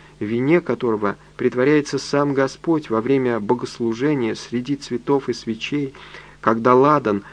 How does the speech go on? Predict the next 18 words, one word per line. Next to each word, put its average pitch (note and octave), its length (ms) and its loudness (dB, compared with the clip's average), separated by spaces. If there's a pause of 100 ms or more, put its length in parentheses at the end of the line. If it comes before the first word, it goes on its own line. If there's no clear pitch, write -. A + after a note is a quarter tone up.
облаками B2 540 2
поднимается C3 720 0
по B2 120 -2
обе B2 280 4
стороны A2+ 560 -4 (260)
и B2 100 2
прислужник C#3+ 680 0
размахивает B2 640 0
кадилом, A#2 580 0 (360)
а A2+ 340 4 (220)
Доминик C#3+ 520 0
Келли D3 400 2 (280)
один C3+ 500 4
ведет B2 420 4
первый A#2+ 340 2
голос B2 320 6
в - 100 -16
хоре. A2 420 0